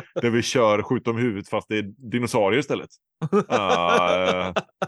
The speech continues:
Speaker 2: och det blir nog ett eget rollspel. Alltså det blir nog, eh,
Speaker 1: Oh.
Speaker 2: det ska funka ihop med Skjut dem i huvudet och s-, samma regler i stort sett. Så man kan, kan ju absolut, liksom, slänga in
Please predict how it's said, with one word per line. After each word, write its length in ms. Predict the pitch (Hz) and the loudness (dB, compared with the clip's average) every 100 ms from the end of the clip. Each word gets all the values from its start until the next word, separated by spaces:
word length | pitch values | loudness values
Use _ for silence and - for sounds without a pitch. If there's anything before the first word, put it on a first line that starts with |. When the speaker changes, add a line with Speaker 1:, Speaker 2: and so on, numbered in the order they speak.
| - _ - | -10 _ -6
Speaker 2:
och 140 | 120 | -2
det 140 | 127 147 | 0 2
blir 240 | 156 139 | 2 0
nog 280 | 135 110 101 | -2 -4 -4
ett 120 | 110 | -6
eget 580 | 135 113 95 101 95 - | -4 -2 -2 -4 -8 -6
rollspel. 680 | 120 110 - - 160 92 | -2 -2 -4 -4 -4 -2
Alltså 180 | 101 117 | -6 -4
det 100 | 113 | -4
blir 180 | 113 120 | -2 -4
nog, 340 | 117 107 98 | -2 -4 -2
eh, 300 | 104 101 98 104 | -2 0 -2 -4
Speaker 1:
Oh. 120 | - | -6
Speaker 2:
det 100 | - | -8
ska 140 | 113 131 | -4 -2
funka 380 | 160 143 - 165 | 2 0 0 0
ihop 200 | 139 - | 0 -2
med 100 | 110 | -4
Skjut 140 | 107 | -4
dem 120 | 107 | -4
i 40 | 104 | -4
huvudet 360 | 98 92 - | -4 -6 -4
och 80 | 101 | -6
s-, 380 | 92 113 113 107 | -4 -4 -4 -2
samma 260 | 117 117 110 | 0 2 2
regler 300 | 92 85 101 | 2 2 -2
i 60 | |
stort 220 | - 85 | -2 -8
sett. 140 | - 85 | -8 -12
Så 160 | - 104 | -10 -6
man 100 | 98 | -4
kan, 280 | - 123 | -2 -4
kan 120 | 120 120 | 0 0
ju 60 | |
absolut, 360 | 113 - 117 104 | 0 0 0 0
liksom, 220 | 95 95 | -6 -8
slänga 320 | - 113 104 | -4 -2 0
in 260 | 101 98 | -2 -4